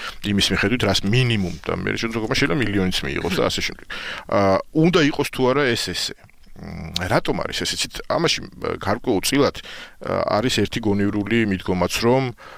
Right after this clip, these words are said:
ოპოზიციურ-, ჩვენ ხომ ძალიან პატარა პოლიტიკური ბაზარი გვაქვს ქვეყანაში, ხელისუფლებაში ვინც არის, ის პრაქტიკულად ფლობს მთელ სივრცეს, უმეტესად მედიასაც და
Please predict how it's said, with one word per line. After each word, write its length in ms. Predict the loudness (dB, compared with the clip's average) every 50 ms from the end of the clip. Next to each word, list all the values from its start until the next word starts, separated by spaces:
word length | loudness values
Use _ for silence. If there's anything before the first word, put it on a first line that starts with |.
| -20 -20 -20 -20 -20 -20 -20 -16
ოპოზიციურ-, 1000 | -8 -4 -4 -2 0 2 2 2 4 2 0 0 0 0 0 0 0 -2 -2 -2
ჩვენ 200 | 0 0 2 2
ხომ 140 | 2 0 2
ძალიან 320 | 2 2 2 2 2 0 0
პატარა 300 | -2 -2 0 0 0 0
პოლიტიკური 520 | 0 0 -2 -2 -4 -6 -4 -2 -4 -2
ბაზარი 400 | 0 0 0 0 -2 -2 -4 -6
გვაქვს 160 | -8 -8 -8
ქვეყანაში, 420 | -6 -4 -4 -2 -2 -2 -2 -2 -2
ხელისუფლებაში 840 | 0 0 0 0 0 -2 -2 -2 0 -2 0 0 2 2 2 0 0
ვინც 240 | -2 -4 -4 -2 0 0
არის, 280 | 0 0 0 0 -2
ის 40 | -2
პრაქტიკულად 600 | -4 -4 -6 -4 -4 -4 -6 -2 0 0 0 0 -2
ფლობს 360 | -4 -2 0 0 0 0 -2
მთელ 280 | -6 -4 -2 0 0 2
სივრცეს, 580 | 2 0 0 -2 -4 -2 -2 2 2 2 2 2 -2 -6 -10 -14 -14 -14 -16 -18 -18
უმეტესად 760 | -12 -8 -4 -2 2 2 2 2 2 0 0 2 0 0 0
მედიასაც 720 | 0 0 0 0 0 -2 0 2 2 2 4 2 2 0 0 -2
და 180 | 0 2 2